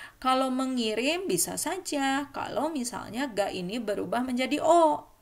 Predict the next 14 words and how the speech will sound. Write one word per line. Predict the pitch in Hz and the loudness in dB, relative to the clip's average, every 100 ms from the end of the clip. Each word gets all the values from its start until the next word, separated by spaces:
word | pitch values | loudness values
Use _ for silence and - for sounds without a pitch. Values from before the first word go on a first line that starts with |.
| _ - - - _ _ | _ -20 -20 -20 _ _
yang | 196 190 175 | 0 2 2
artinya | 185 185 175 175 220 311 359 - - _ | -2 -2 -6 -2 2 2 0 -12 -20 _
besok | 190 175 165 - 262 330 - | -2 0 -2 -2 0 0 -2
saya | - 175 180 247 | -8 -6 -2 -2
akan | - 170 - 285 294 208 | -2 -6 0 0 2 0
mengirim, | 190 180 185 254 320 359 - - _ _ _ | -2 0 2 2 2 -4 -10 -20 _ _ _
eh, | 180 180 175 170 170 165 - - - - | -4 -2 0 0 0 -4 -6 -10 -14 -16
paket, | - 175 - 254 247 240 - | -12 -14 0 4 6 4 -4
begitu, | 170 160 170 - 170 | -8 -6 -10 -8 -8
ya. | |
Saya | 180 - - | -6 -6 -4
akan | 226 214 | -6 -6
mengirim | 190 190 233 | -6 -6 -4
barang. | 190 175 202 214 208 208 202 | -2 -2 0 -2 -2 -6 -12